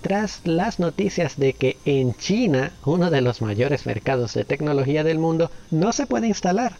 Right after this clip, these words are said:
En mil novecientos noventa y nueve, el gobierno chino prohibió en el país los chips T P M,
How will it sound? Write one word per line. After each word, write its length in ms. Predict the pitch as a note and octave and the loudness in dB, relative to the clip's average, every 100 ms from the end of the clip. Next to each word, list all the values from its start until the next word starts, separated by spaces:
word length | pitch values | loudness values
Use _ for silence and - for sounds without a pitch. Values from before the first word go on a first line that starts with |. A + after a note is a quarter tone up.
| - | -6
En 280 | C#3+ C3+ C#3 | 0 2 2
mil 200 | C#4 D#4 | 4 2
novecientos 600 | G#3 C#3+ B2+ E3 D#3+ C#3 | 2 2 2 0 0 0
noventa 400 | B2 B2 C#3+ D3 | 0 0 0 0
y 60 | A#2 | 0
nueve, 320 | A2 G#2+ A#2 | 2 0 0
el 220 | - D3 C#3+ | 0 0 2
gobierno 560 | C3+ C#3 E3+ F#3 C#3+ | 2 2 2 0 -2
chino 520 | - - E3+ E3 E3 - | -2 -2 0 0 -2 0
prohibió 680 | F3 F3+ D3+ B2 C#3 D3+ - | 2 4 2 2 2 2 0
en 180 | B2+ C3 | 0 2
el 140 | D#3+ | 0
país 500 | - A#2+ B2+ D3 - - | 0 0 2 0 0 0
los 380 | D3 E3+ - - | 0 0 -6 -4
chips 420 | D3+ D3 - - - | 0 0 -4 -14 -6
T 160 | - D3 | 0 0
P 240 | - C#3+ - | 2 -2 0
M, 420 | E3 E3+ C#3 A2 | 0 2 2 -2